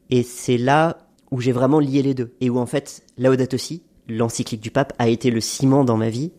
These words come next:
et a permis de tout lier, à la fois de dire, c'est juste ce que tu fais dans ton travail, et de lutter contre des injustices structurelles, mais il y a aussi une écologie humaine du quotidien, de ta relation avec toi-même, à nouveau de ralentir le rythme, de prendre le temps, de ne pas t'épuiser,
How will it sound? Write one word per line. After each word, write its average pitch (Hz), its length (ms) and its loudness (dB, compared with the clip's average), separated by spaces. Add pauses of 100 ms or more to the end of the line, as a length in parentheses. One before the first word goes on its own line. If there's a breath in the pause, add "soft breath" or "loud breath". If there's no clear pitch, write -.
et 110 60 -2
a 104 40 0
permis 123 260 2
de 113 100 0
tout - 180 -4
lier, 131 320 0 (520 loud breath)
à 127 100 0
la 131 80 2
fois 143 220 0 (200)
de 120 100 -6
dire, 123 320 -6 (220)
c'est 127 160 -4
juste 147 220 -4
ce - 60 -14
que - 100 -2
tu - 140 -8
fais 131 120 -2
dans 120 120 -2
ton 120 120 -6
travail, 127 440 -2
et 113 120 -4
de 113 180 0
lutter 127 300 -2
contre 123 260 -6
des 113 120 -2
injustices 117 400 -6
structurelles, 123 600 -4 (540 soft breath)
mais 139 320 2
il 131 80 -4
y 117 60 2
a 120 60 4
aussi - 380 -4
une 127 100 0
écologie 135 440 0
humaine 143 260 2
du 117 100 -8
quotidien, 131 520 -2
de 123 120 -2
ta - 240 -6
relation 117 320 -2
avec 110 120 -10
toi-même, 123 220 -2
à 117 80 -2
nouveau 123 240 0
de 127 80 -2
ralentir 135 440 -4
le 139 80 0
rythme, 135 260 -6 (120)
de 113 80 -6
prendre 143 240 0
le 143 100 4
temps, 135 240 0 (280 loud breath)
de 117 80 -4
ne 113 80 -2
pas 131 160 -2
t'épuiser, 135 560 -2